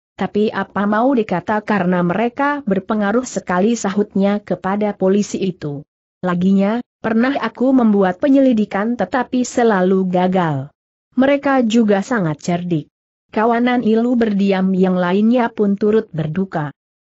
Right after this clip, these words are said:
"Jangan bergerak," tiba terdengar satu bentakan, lalu di depan kamar mereka, muncul seorang dengan pakaian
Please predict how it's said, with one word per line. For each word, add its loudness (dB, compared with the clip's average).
"Jangan 2
bergerak," 0
tiba 0
terdengar 0
satu -4
bentakan, -4
lalu -4
di 0
depan 2
kamar -2
mereka, -4
muncul 2
seorang 0
dengan 0
pakaian -4